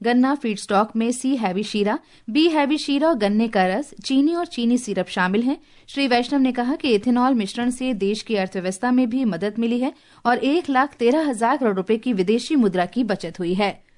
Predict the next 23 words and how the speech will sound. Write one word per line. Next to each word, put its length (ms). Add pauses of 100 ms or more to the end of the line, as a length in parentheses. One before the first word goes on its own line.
(160)
प्रधानमंत्री 520
नरेंद्र 360
मोदी 340
ने 240
महत्वपूर्ण 560
खनिजों 320
के 120
बारे 280
में 180 (300)
केंद्रीय 360
मंत्रिमंडल 520
के 140
फैसले 420
को 200 (260)
आत्मनिर्भरता 840
की 140
दिशा 320
में 160
एक 280
महत्वपूर्ण 560
कदम 280
बताया 280
है। 160